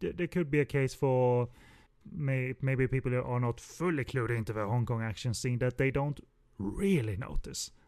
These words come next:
that it's Jackie Chan and Sammo's movie. Because it's not, it, it doesn't scream that, it's not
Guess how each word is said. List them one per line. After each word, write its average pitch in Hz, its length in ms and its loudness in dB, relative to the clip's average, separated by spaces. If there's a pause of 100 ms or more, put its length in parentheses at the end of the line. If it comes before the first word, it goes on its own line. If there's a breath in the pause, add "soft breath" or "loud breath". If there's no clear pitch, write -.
(120)
that 120 300 -2 (240)
it's - 260 -6 (100)
Jackie 98 300 -4
Chan 98 320 -4
and - 100 -2
Sammo's 151 540 -2
movie. 80 320 -2 (540 loud breath)
Because 127 220 -2
it's - 240 -2
not, 151 240 6
it, 131 180 0
it 147 140 0
doesn't 151 240 4
scream 131 640 2
that, 117 160 -2
it's 127 180 -4
not 143 160 0